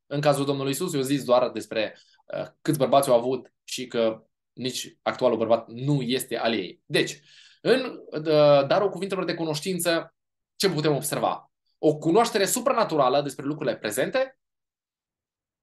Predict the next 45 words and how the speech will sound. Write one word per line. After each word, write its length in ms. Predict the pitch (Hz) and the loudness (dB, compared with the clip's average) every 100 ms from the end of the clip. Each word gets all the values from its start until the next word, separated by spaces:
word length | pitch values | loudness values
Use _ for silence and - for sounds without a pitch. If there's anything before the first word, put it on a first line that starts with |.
| _ _ | _ _
și 200 | - 151 | -12 -10
trecute. 640 | 151 - 117 85 82 - _ _ _ _ | -8 -8 -8 -6 -8 -12 _ _ _ _
Bun? 340 | - 147 165 - | -2 -2 -2 -6
Nimic 240 | 139 214 | 0 0
despre 240 | 240 240 202 | 0 0 2
viitor. 480 | 175 165 117 - _ _ _ _ _ _ _ _ _ _ - | 2 2 0 0 _ _ _ _ _ _ _ _ _ _ -4
O 20 | |
să 120 | 143 | 0
vedem 200 | 139 160 | 2 2
când 120 | 180 147 | 2 0
ajungem 220 | 151 151 | 0 2
la 80 | 139 | 4
darul 180 | 143 | 4
profetic 420 | 127 117 196 196 185 | 2 -2 -4 -4 -4
și 80 | |
am 60 | 139 | -4
menționat 320 | 127 135 131 | -6 -4 -4
în 100 | 127 | -4
sesiunea 320 | 123 - 123 | -8 -6 -4
trecută, 260 | 113 113 147 | -6 -6 -8
când 120 | 131 | -6
am 60 | 107 | -4
vorbit 180 | 110 117 | -4 -4
în, 200 | 120 110 - - - | -8 -8 -16 -20 -20
despre 280 | - 127 131 | -6 -4 2
darul, 380 | 127 123 113 - | 2 2 0 -2
uh, 220 | 110 104 | -2 -2
cuvintelor 360 | 107 123 127 117 | -2 -8 -6 -2
de 80 | 117 | -2
înțelepciune, 680 | 110 117 - 170 139 - _ _ | -2 -8 -4 -2 -2 -4 _ _
am 140 | - 135 | -4 -2
văzut 300 | 135 156 151 | 0 0 -4
că 420 | - 143 139 - _ _ | 0 2 2 -2 _ _
în 240 | - 247 226 | 0 2 6
darul 220 | 202 165 | 4 4
cuvintelor 320 | 160 180 160 | 0 -2 -2
de 80 | 147 | -2
înțelepciune, 500 | 135 135 175 160 147 | -4 -6 -4 -4 -4
în 140 | 175 180 | -4 -2
limba 200 | 160 143 | 0 2
greacă, 200 | 151 151 | 2 0
nu 160 | 151 | 0
regăsim 380 | 170 135 123 156 | 0 0 -4 -6
ideea 500 | 151 127 147 147 127 | -8 -2 2 4 4
de 420 | 127 135 135 - | 2 0 0 -4